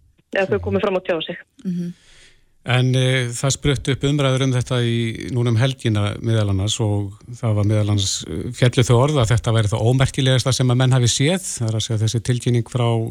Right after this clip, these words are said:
Speaker 3: knattspyrnustelpunum.
Speaker 1: Já.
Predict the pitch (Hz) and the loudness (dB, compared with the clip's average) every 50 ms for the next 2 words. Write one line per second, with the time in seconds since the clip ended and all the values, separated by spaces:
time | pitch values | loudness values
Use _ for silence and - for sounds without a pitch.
0 | - - - - 120 110 - - 117 120 117 117 113 - - - - - - _ | -8 -12 -6 -4 -4 -2 -2 -2 -2 0 0 0 -2 -4 -6 -10 -14 -20 -20 _
1 | _ _ - 180 165 165 - - 135 120 - 143 147 175 175 - - _ _ _ | _ _ -20 -18 -16 -10 -4 -2 -2 0 2 0 0 0 -2 -4 -8 _ _ _
2 | _ _ _ _ _ _ _ _ _ _ - - 175 170 | _ _ _ _ _ _ _ _ _ _ -2 0 0 0